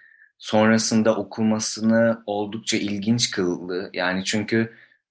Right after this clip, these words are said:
öncelikle hani Duygu ve Aslı ile çıkardığımız bölümde, e,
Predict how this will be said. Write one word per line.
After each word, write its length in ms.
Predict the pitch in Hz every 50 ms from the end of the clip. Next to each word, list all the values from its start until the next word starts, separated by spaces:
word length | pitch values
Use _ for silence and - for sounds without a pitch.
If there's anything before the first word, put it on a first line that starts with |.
| _ _ _ -
öncelikle 600 | - 110 113 117 113 117 117 110 120 117 - 117 113
hani 280 | 113 110 110 107 98
Duygu 320 | 104 104 104 104 101 107 104
ve 100 | 110 101
Aslı 360 | 101 104 107 - - - 120
ile 220 | 117 110 110 110
çıkardığımız 920 | - - - - 110 104 104 104 98 98 107 107 110 113 113 107 107 98
bölümde, 760 | 98 101 98 98 104 104 104 104 104 110 107 110 107 - - _ -
e, 380 | 92 87 90 92 92 92 92